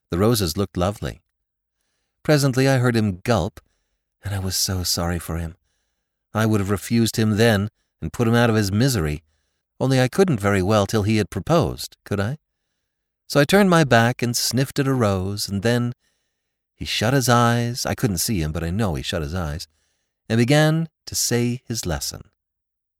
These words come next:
"Molly!" She laughed hysterically. <laughs> He did. He said his lesson.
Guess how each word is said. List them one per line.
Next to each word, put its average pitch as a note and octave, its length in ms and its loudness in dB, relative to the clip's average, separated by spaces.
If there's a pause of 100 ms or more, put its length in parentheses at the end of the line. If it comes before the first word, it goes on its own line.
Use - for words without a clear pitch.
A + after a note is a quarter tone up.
(160)
"Molly!" E3+ 680 -2 (920)
She - 160 -6
laughed F2+ 440 -4 (200)
hysterically. E2+ 760 -6 (340)
<laughs> E3 100 0
He F#3+ 80 0
did. E3 360 -2 (240)
He G3+ 100 0
said G#3+ 420 4 (160)
his F3+ 320 4 (260)
lesson. C#3 520 2